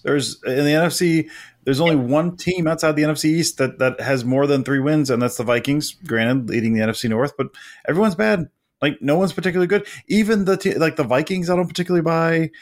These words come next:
Uh, you know, it's, uh, the Giants still seem like, like, uh, that offense is super interesting, but it feels like they're held together by just duct tape. So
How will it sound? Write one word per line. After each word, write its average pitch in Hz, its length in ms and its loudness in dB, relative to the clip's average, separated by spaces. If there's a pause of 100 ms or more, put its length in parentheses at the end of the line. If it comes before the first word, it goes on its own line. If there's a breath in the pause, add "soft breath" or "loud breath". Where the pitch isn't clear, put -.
(340 loud breath)
Uh, 113 580 2
you 156 80 -2
know, 147 140 4
it's, 139 400 0
uh, 127 80 0
the 120 120 -2
Giants 143 460 0
still 151 300 0
seem 151 260 0
like, 139 220 2
like, 127 160 0
uh, 113 120 -2
that 123 280 0
offense 127 380 0
is 107 160 -2
super 131 360 0
interesting, 139 400 -2
but 117 120 2
it 104 100 -6
feels 113 160 0
like 113 140 0
they're 107 120 -2
held 110 180 -2
together 110 280 2
by 104 180 2
just 101 380 -6
duct - 240 -4
tape. 175 240 0
So 135 300 0